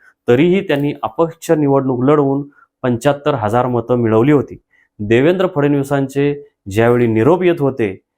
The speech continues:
त्यावेळी राष्ट्रवादीच्या जयंत पाटील यांचेही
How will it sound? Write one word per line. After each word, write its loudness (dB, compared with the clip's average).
त्यावेळी 0
राष्ट्रवादीच्या -2
जयंत 0
पाटील -4
यांचेही 0